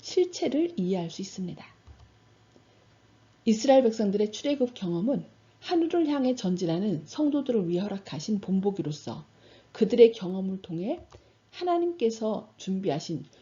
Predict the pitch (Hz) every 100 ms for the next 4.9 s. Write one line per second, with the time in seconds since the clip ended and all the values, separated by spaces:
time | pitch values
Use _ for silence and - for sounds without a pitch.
0 | _ - 330 330 330 311 294 190 240 262
1 | 170 175 - 156 156 202 190 160 151 143
2 | 208 147 - - _ 196 196 220 220 277
3 | - - 190 190 156 151 143 - - 180
4 | 196 185 220 302 - 165 - 160 -